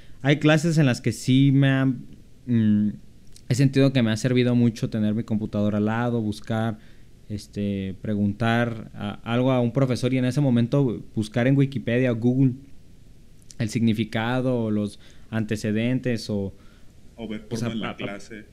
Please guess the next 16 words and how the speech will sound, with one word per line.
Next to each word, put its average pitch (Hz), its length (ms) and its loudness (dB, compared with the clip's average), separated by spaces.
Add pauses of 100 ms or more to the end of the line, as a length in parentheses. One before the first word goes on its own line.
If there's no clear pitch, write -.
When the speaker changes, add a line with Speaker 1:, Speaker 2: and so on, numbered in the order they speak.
(500)
Speaker 1:
a 92 260 -6
lo 139 100 4
mejor 143 360 4
y 269 140 4
también 196 280 2
es 214 140 2
un 233 100 6
método 226 420 4
bueno, 208 340 4
güey. 135 200 0 (300)
Pero, 160 160 4
pues, 143 140 6
hay 147 160 6
otras 202 260 4
materias 165 400 2
como 139 500 4